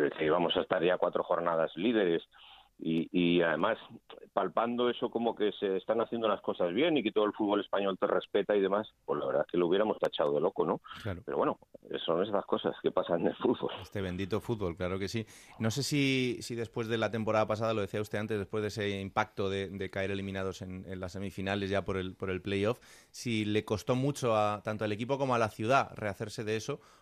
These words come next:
Speaker 2: o, o no.
Speaker 1: No, no, no, no, no, porque estamos preparados, estamos al frente gente de fútbol, yo he sido futbolista profesional muchos años, eh, entonces, a ver, en, de, de estos once años, dos hemos,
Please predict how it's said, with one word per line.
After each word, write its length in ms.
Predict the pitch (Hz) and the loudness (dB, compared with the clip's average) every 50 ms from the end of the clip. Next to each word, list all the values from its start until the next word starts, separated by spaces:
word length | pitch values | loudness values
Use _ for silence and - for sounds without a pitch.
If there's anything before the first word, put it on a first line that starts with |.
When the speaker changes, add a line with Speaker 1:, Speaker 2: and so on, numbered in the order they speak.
| _ - | _ -8
Speaker 2:
o, 320 | - 101 98 95 95 87 - - | -4 -2 0 0 -2 -2 -4 -4
o 100 | 98 95 | -4 -2
no. 160 | 104 113 110 - _ _ _ _ _ _ _ _ _ _ _ _ _ _ - - - - - | -2 -4 -6 -8 _ _ _ _ _ _ _ _ _ _ _ _ _ _ -16 -16 -8 -2 0
Speaker 1:
No, 220 | 185 202 190 180 | 2 2 2 2
no, 320 | 175 170 151 113 82 82 98 | 2 2 2 2 2 2 2
no, 220 | 127 123 98 85 | 4 4 2 2
no, 220 | 87 85 - - - - - - | 2 2 0 -2 -6 -16 -8 -2
no, 180 | - 131 147 143 | 0 0 2 2
porque 220 | 156 147 120 135 | 2 0 0 0
estamos 300 | 127 - 151 156 151 127 | 0 0 0 0 0 0
preparados, 640 | - 120 117 - - 104 131 151 151 147 139 117 120 | 0 -2 -2 0 0 0 2 2 2 0 -2 -2 -6
estamos 380 | 120 - - 131 147 147 127 | -8 -6 -4 -4 -4 -2 -2
al 120 | 135 120 - | -2 -2 -2
frente 320 | - 123 117 110 - 110 | -2 -4 -4 -4 -6 -6
gente 280 | - 127 117 110 - 95 | -4 -4 -4 -2 0 -2
de 120 | 82 78 | -2 0
fútbol, 420 | - - 165 156 127 110 113 107 104 | 0 0 2 2 4 4 2 2 2
yo 80 | 110 113 | 0 -2
he 20 | |
sido 340 | - 120 113 110 107 92 - _ - - - _ | 0 0 0 0 0 -2 -6 _ -20 -20 -14 _
futbolista 460 | - - 110 98 104 107 98 - 104 90 | 0 2 2 4 4 2 2 0 0 0
profesional 500 | - 101 85 92 85 98 95 95 95 95 | 0 0 0 0 0 0 2 2 2 2
muchos 260 | 90 - - 78 - | 0 -2 -2 -2 0
años, 440 | 127 143 143 131 123 123 117 107 - _ - - - - - - - - - | 0 2 2 2 2 2 2 0 -4 _ -20 -20 -20 -20 -20 -20 -20 -14 -4
eh, 380 | - - 98 95 95 95 92 92 | 0 2 2 4 4 4 2 2
entonces, 480 | 95 90 - 117 104 - 135 139 127 120 | 2 2 0 -2 0 2 0 0 0 0
a 180 | 92 76 90 - | 0 2 2 4
ver, 440 | 110 120 101 85 67 73 82 - - | 4 2 2 0 -4 -4 -4 -4 -4
en, 340 | 82 90 82 85 90 82 82 | -4 -4 -2 -2 -4 -2 0
de, 280 | 92 101 98 98 101 - - - - - - - | 2 4 4 4 2 0 -2 -14 -18 -16 -6 -2
de 140 | - 107 | 0 0
estos 220 | 101 - - - - | 0 0 -4 -2 -2
once 300 | 123 127 120 - 135 127 | 0 0 0 2 2 2
años, 260 | 123 131 135 131 123 | 2 2 2 2 2
dos 220 | 127 143 143 143 | 0 0 0 0
hemos, 280 | 151 151 151 147 117 | 0 0 2 2 0